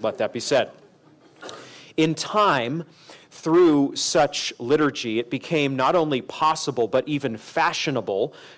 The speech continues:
to identify as an atheist, or at the very least a skeptic, in the West. Fast forward fifty years later.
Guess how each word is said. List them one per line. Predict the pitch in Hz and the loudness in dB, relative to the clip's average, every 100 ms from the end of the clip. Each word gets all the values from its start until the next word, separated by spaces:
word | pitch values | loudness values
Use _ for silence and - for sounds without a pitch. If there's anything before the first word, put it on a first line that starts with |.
| - | -2
to | 151 | 2
identify | 127 123 139 147 151 - 110 107 | 4 4 0 0 -2 0 0 0
as | 113 117 | -2 -4
an | 120 | -4
atheist, | - 143 156 135 104 104 - | 0 0 0 -4 -4 -4 -2
or | 120 | -2
at | 113 | -2
the | 113 | -4
very | 123 123 | -2 -2
least | 117 117 - | -2 -6 -8
a | |
skeptic, | - - - 143 - 98 - - | -6 -4 0 -2 -2 -8 -8 -12
in | - 127 | -6 -2
the | 123 | 0
West. | 127 151 92 - - - - - - - | 2 2 0 -10 -14 -20 -20 -20 -20 -10
Fast | - 160 180 - | 2 2 2 0
forward | 175 160 139 | 4 4 2
fifty | - 151 156 | -2 -2 -4
years | 135 120 127 117 | -6 0 0 0
later. | 120 107 - | -2 -2 -4